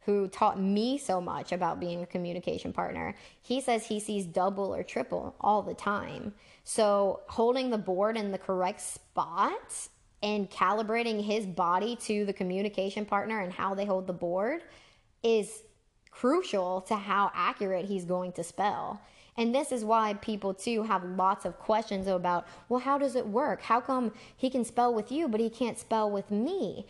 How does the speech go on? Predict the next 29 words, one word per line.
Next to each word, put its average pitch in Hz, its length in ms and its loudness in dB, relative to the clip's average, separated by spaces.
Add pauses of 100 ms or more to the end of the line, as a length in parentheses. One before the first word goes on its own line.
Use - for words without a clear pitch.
(200)
It's - 140 0
like, 220 260 2
well, 202 320 4
he's 262 220 -2
practiced 226 560 0
with 196 180 0
me. 185 560 -4
I 202 120 4
hold 233 200 0
the 220 60 -2
board 196 340 0
in 240 80 -2
the 196 60 -4
same 196 200 -4
spot 190 300 -2
every 190 220 -4
time. 185 380 -2
He's 208 120 -2
calibrated 190 640 0
my 185 160 -2
smell, 226 480 2
my 196 200 -4
voice, 226 760 2 (420)
um, 185 800 2 (880)
you 220 140 2
know, 202 140 2
my 190 220 0
energy. 240 800 0 (360)
And 214 760 2